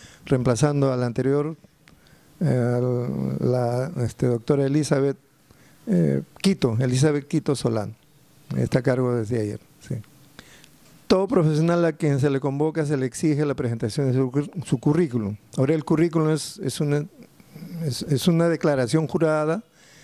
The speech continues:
¿no?, de sus antecedentes personales, profesionales, ¿no? Entonces,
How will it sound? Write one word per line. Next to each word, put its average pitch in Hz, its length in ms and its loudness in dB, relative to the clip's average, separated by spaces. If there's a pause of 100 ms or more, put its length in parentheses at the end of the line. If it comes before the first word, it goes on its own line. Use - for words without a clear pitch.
(280)
¿no?, 151 320 2
de 127 600 0
sus 117 320 -2
antecedentes 139 880 0 (140)
personales, 127 640 0
profesionales, 120 880 -2 (540)
¿no? 127 240 2
Entonces, 127 500 0